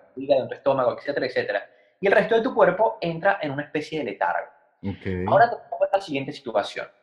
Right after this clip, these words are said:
Speaker 1: Vamos a suponer algo. Tu cuerpo, eh, eh, digamos, en su, en su cerebro reptiliano, hablando de cerebro triuno, entonces, eh, de reptiliano no, en tu cerebro reptil, hablando de, de, de, <laughs> ya me voy a poner muy esotérico. Eh, eh, en tu cerebro reptil, digamos, hablando de cerebro triuno,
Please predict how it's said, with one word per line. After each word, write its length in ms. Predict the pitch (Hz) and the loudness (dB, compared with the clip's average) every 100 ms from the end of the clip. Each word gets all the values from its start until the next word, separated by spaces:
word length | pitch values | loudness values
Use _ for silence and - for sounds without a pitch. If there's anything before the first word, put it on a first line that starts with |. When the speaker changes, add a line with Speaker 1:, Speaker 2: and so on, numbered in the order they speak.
| _ _ _ _ _ _ _ _ | _ _ _ _ _ _ _ _
Speaker 1:
Vamos 220 | 160 226 | 4 6
a 40 | 247 | 4
suponer 380 | 214 - 160 131 | -2 -2 4 4
algo. 280 | 98 98 | 4 0
Tu 160 | - 165 | -6 2
cuerpo, 680 | 196 220 269 285 - - _ | 4 4 4 2 0 -16 _
eh, 220 | 165 156 | 0 0
eh, 140 | 151 156 | 0 -2
digamos, 360 | 151 156 147 147 | 2 2 2 -2
en 60 | |
su, 200 | 143 156 147 | -2 -2 0
en 100 | 147 | 0
su 100 | - | 2
cerebro 260 | 156 156 | 4 6
reptiliano, 560 | 208 220 208 196 180 175 | 6 2 0 4 6 8
hablando 300 | 156 123 127 | 6 6 4
de 80 | 147 | 2
cerebro 300 | 165 156 160 | 2 2 2
triuno, 380 | 202 151 175 202 | 4 6 6 4
entonces, 340 | 151 127 127 | 2 0 2
eh, 200 | 143 139 | -2 -2
de 200 | 139 151 - | -2 -2 2
reptiliano 400 | 139 147 135 147 | 2 2 4 4
no, 80 | 123 | 2
en 40 | |
tu 60 | 120 | 0
cerebro 220 | 143 160 185 | 4 6 6
reptil, 460 | 190 - 151 160 | 2 0 -2 2
hablando 300 | 151 135 139 151 | 4 2 2 2
de, 140 | 147 | 2
de, 340 | - - 131 - | 2 0 -2 -2
de, 500 | 147 143 160 143 156 | -2 2 2 2 0
<laughs> 20 | 123 | 0
ya 80 | |
me 80 | 117 | -2
voy 20 | 113 | 0
a 60 | |
poner 200 | 139 120 | 0 0
muy 100 | 120 | 0
esotérico. 500 | 123 117 110 95 92 _ - - - _ | -2 -2 -4 -6 -10 _ -20 -20 -20 _
Eh, 360 | 156 156 156 151 | 6 8 6 6
eh, 560 | 156 147 147 139 139 - | 6 8 10 8 4 0
en 160 | 156 | -2
tu 80 | 156 | 0
cerebro 280 | 180 170 190 | 0 4 4
reptil, 560 | 202 202 - 170 147 151 | 4 0 -2 -2 0 2
digamos, 320 | 123 127 147 | 4 4 4
hablando 240 | 117 117 | 2 0
de 60 | 147 | -2
cerebro 320 | 147 127 143 | -2 -2 -4
triuno, 420 | 170 151 131 151 | -2 -2 0 -4